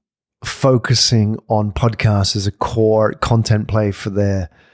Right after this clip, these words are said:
business models. Spotify focusing more on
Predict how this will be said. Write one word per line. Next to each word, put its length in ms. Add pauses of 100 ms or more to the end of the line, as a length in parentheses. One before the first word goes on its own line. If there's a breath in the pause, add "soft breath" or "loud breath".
(160 soft breath)
business 320
models. 400 (320 loud breath)
Spotify 580
focusing 420
more 420
on 240